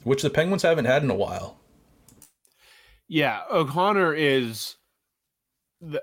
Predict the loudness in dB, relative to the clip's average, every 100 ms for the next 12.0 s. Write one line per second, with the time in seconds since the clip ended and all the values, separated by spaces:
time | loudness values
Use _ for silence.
0 | -8 -4 0 0 0 2 2 0 -8 -8
1 | -8 -8 -8 -8 -4 -4 0 0 0 -2
2 | -2 0 -2 -2 -8 -2 -2 0 0 0
3 | -2 -6 -8 _ _ _ _ -2 -2 -2
4 | 0 0 0 -4 -10 -12 -6 -6 -8 _
5 | _ -4 -2 -2 -2 -4 -10 _ _ _
6 | _ -4 -4 -4 -4 -2 0 -2 -4 -6
7 | -4 -2 0 0 -2 -8 -6 -4 -4 -2
8 | -2 -4 _ _ _ _ _ _ _ _
9 | _ -4 -2 -4 -8 -10 -8 -8 -4 -2
10 | -2 -4 -4 -6 -4 -6 -2 -2 -2 -2
11 | -4 -2 -4 -4 -8 -6 -6 -6 -8